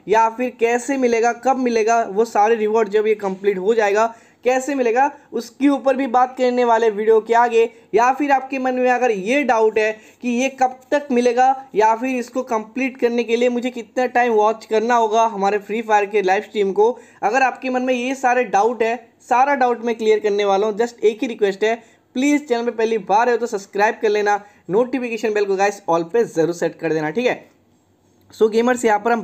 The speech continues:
बात करते हैं ई स्पोर्ट्स से रिलेटेड। So गाइस यहाँ पर, यहाँ पर अगर आप आते हो तो यहाँ पर देख सकते हो अच्छे से लिखा गया है। एक सेकेंड, एक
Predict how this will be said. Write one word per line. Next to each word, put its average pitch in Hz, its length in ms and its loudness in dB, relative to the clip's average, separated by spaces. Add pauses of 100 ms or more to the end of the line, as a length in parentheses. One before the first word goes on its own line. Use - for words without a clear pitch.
बात 190 280 0
करते 208 260 0
हैं 220 200 -2 (220)
ई 247 140 0
स्पोर्ट्स 196 400 0
से 196 80 2
रिलेटेड। 175 420 0 (280)
So 214 160 2
गाइस 233 320 0
यहाँ 214 220 2 (100)
पर, 240 140 2
यहाँ 220 220 2
पर 233 140 0
अगर 233 160 2
आप 233 200 -4
आते 196 280 2
हो 208 60 6
तो 214 120 0
यहाँ 202 260 2
पर 220 80 0
देख 196 320 2
सकते 196 260 0
हो 220 60 6 (160)
अच्छे 190 400 -2
से 262 100 -2
लिखा 214 320 -2
गया 196 200 2
है। 240 200 0 (240)
एक 196 160 0
सेकेंड, 208 320 0
एक 202 180 -2